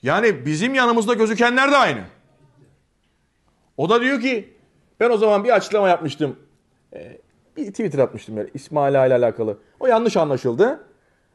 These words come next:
Hasan Efendi, Kemal Efendi, Mustafa Efendi dediler ki, ya sen rabıta ile alakalı bir delil okudun. Sanki Hasan Efendi ile rabıta yapılıyormuş gibi anlaşıldı. Ben de onu hata ettiğimi fark ettim, geri çektim.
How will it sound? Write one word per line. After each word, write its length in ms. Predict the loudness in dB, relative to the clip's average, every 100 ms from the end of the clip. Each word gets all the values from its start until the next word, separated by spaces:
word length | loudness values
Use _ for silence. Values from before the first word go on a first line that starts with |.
| _ -12
Hasan 260 | -6 -2 0
Efendi, 320 | 0 -2 -2
Kemal 220 | 0 2
Efendi, 260 | 2 0 -2
Mustafa 280 | -6 -4
Efendi 420 | 0 0 0 -4 -8 _ _ _ _ -20 0
dediler 420 | 0 2 0 0
ki, 80 | 0
ya 220 | 0 2
sen 200 | 0 2
rabıta 320 | 2 2 2
ile 80 | 2
alakalı 280 | 2 0 0
bir 80 |
delil 180 | 0 2
okudun. 320 | 2 0 -4
Sanki 280 | -2 -4 -2
Hasan 180 | -4 -4
Efendi 240 | -4 -2
ile 80 | 0
rabıta 280 | 0 0 0
yapılıyormuş 340 | -2 -2 -4
gibi 100 | -2
anlaşıldı. 600 | -2 -2 -4 -2 -2 -2 -8 _ _ _ _ -4
Ben 180 | 0
de 40 | 2
onu 300 | 2 2 0 -8
hata 340 | -6 2 4 4
ettiğimi 280 | 0 -6
fark 240 | 0 0 0
ettim, 280 | -4 -4 0
geri 200 | 0 2
çektim. 360 | -2 -2 -16